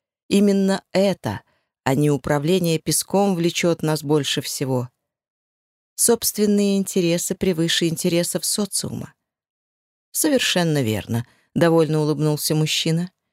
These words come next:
"Именно поэтому существует два вида привязки: на крови и с помощью Траминшларт". "Тени?" невольно вырвалось у меня, и я сжалась, мысленно проклиная себя за несдержанность.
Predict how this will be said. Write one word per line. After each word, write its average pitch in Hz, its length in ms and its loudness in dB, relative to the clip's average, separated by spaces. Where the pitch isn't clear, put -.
"Именно 170 340 2
поэтому 175 480 0
существует 180 920 0
два 170 420 0
вида 131 260 -2
привязки: 120 720 -4
на 151 140 2
крови 143 540 -2
и 220 60 -2
с - 100 0
помощью 220 720 2
Траминшларт". 180 1080 -4
"Тени?" 190 500 2
невольно 180 480 2
вырвалось 165 520 0
у 160 40 -2
меня, 180 340 2
и - 80 -2
я 170 200 0
сжалась, 160 580 -2
мысленно 156 540 0
проклиная 165 640 -2
себя 170 400 -2
за 147 160 0
несдержанность. 151 1000 -4